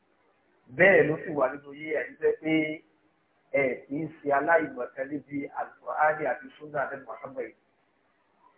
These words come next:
Ní pàtàkì jùlọ àwọn afáà tí wọ́n jókòó sí ilẹ̀ tó bá jẹ́rọ́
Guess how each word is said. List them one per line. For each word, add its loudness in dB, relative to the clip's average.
Ní 0
pàtàkì 6
jùlọ 0
àwọn 8
afáà 6
tí -4
wọ́n 2
jókòó -12
sí -20
ilẹ̀ -8
tó 0
bá 12
jẹ́rọ́ 8